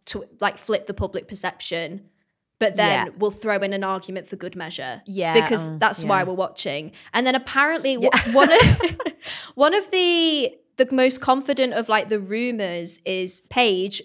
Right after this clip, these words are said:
Speaker 1: the Welsh paramedic who was on Love Island in
Speaker 2: Oh, yeah.
Speaker 1: twenty twenty-two. She was the one who got with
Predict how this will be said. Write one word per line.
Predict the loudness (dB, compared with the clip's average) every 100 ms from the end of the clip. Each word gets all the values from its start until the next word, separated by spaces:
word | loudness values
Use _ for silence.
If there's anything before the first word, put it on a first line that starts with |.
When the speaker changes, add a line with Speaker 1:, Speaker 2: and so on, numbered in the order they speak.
| -6
Speaker 1:
the | -2
Welsh | 2 0 -2 -6
paramedic | 0 0 2 -2 -4 -4 -4 -4
who | -6
was | -4 -4
on | -6 -6
Love | -8 -6
Island | -6 -6 -2
in |
Speaker 2:
Oh, | -2
yeah. |
Speaker 1:
twenty | 0 -2 -2 -4
twenty-two. | -6 -6 -4 -6 -8
She | -6 -2 -2
was | 0
the |
one | 0 0
who | -4
got | 0 0 0
with | -4 -4 -8